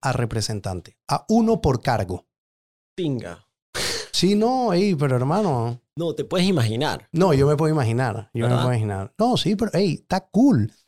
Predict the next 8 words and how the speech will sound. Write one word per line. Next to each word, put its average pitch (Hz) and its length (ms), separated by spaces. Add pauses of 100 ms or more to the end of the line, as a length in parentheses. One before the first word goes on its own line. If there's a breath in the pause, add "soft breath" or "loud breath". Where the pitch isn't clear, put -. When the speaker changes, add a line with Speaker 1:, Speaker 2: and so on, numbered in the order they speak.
(340)
Speaker 1:
Papá, 196 320 (220)
fírmele 214 680
a 127 80
quien 127 260
le 120 100
firmes 117 680 (240)
que 135 100
sea 156 600